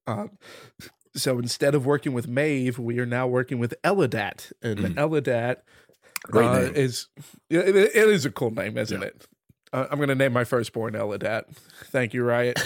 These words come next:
Speaker 2: <laughs>
Speaker 1: Um, <laughs> uh, but, well, like, Eladat, we've got in a lab, and as far as in this lab, it is, you know, spelling out all the different vials,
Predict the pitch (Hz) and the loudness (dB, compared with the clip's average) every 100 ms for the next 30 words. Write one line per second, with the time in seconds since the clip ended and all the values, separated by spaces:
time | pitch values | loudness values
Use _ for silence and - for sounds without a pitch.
0 | - 120 - - 131 127 143 160 127 - | -2 -4 -4 -2 0 0 0 -2 -4 0
1 | 381 285 254 - 262 294 - - - - | 0 2 0 0 4 4 4 0 -2 -4
2 | - - 190 - - 202 175 160 143 143 | -6 -4 -8 -8 -10 -4 2 2 4 0
3 | - - - - 160 151 147 139 135 151 | -2 -18 -20 0 4 4 4 2 4 4
4 | 185 180 180 180 143 123 151 151 143 135 | 4 4 4 4 0 0 2 2 0 0
5 | 151 160 156 151 131 135 113 113 127 147 | 0 2 -2 -2 0 0 0 2 4 2
6 | 160 156 - - 127 120 127 123 - _ | 0 -6 -14 -4 -4 -2 -4 -4 -10 _
7 | 127 - 135 139 127 107 139 123 123 120 | -4 -2 0 2 0 -4 -6 -6 -2 0
8 | 131 131 127 - 123 117 107 - _ - | 2 2 0 -2 -2 -2 -8 -16 _ -14
9 | 127 117 117 110 110 - - 139 - _ | -10 -6 -6 -6 -8 -14 -20 -18 -18 _
10 | _ - - 151 139 135 120 120 123 120 | _ -12 -2 0 0 0 -2 0 0 -2
11 | 113 107 107 196 - 113 - - - - | -4 -4 -8 -12 -12 -14 -14 -20 -20 -20
12 | - 135 117 156 160 160 160 151 151 151 | -10 -8 -2 2 4 4 4 4 2 0
13 | 135 | -4